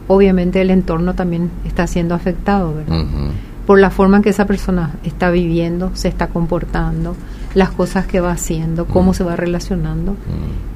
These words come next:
Speaker 1: sí tiene el alcance a los miembros de la familia. Y la familia también se enferma a la vez que esa persona usuaria o con comportamientos adictivos.
Speaker 2: Ujú.
Speaker 1: Y se llama codependencia.
Speaker 2: Codependencia.
Speaker 1: Sí.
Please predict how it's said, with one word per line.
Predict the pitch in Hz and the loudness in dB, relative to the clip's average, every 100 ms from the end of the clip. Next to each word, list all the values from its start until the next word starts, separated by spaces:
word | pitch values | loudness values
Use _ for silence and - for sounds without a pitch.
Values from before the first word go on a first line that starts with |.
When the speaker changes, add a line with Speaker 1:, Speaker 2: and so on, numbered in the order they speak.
| - | -12
Speaker 1:
sí | - - 208 226 - - | -12 0 2 2 0 -8
tiene | - 196 190 202 | 2 4 4 2
el | 190 190 | 0 0
alcance | 180 165 175 160 196 | -2 -2 -4 -4 -4
a | 202 | 0
los | 196 170 | 0 0
miembros | 165 160 160 | -2 -2 -2
de | 175 | -2
la | 165 | -4
familia. | 175 160 156 156 180 | -4 -4 -4 -6 -6
Y | - | 0
la | 196 | 0
familia | 190 190 175 180 | 2 0 0 -2
también | 185 180 175 | 0 2 2
se | - | 2
enferma | 190 - 170 175 208 220 - - - - - | 0 0 -2 -2 -2 -4 -10 -10 -8 -8 -6
a | - | 0
la | 190 | 2
vez | 170 165 | 2 -2
que | 208 175 | 0 2
esa | 170 - 175 | 2 0 -2
persona | 180 165 180 170 175 | -2 -4 -4 -2 -2
usuaria | - 180 165 165 175 185 | -2 -2 -2 -2 -4 -2
o | 185 | -4
con | 170 170 | -2 -2
comportamientos | 170 175 175 175 165 160 180 | -2 -4 -4 -4 -4 -4 -2
adictivos. | 175 175 165 165 - - - | -2 -2 -4 -4 -4 -4 -2
Speaker 2:
Ujú. | - - | -2 -2
Speaker 1:
Y | |
se | 190 202 | 2 2
llama | 185 185 | 4 4
codependencia. | 202 214 214 208 165 160 143 - - | 4 4 4 4 2 -2 -6 -8 -6
Speaker 2:
Codependencia. | - 98 92 82 78 76 - - - | 2 4 4 2 -2 -4 -4 -6 -6
Speaker 1:
Sí. | - 165 | -4 -4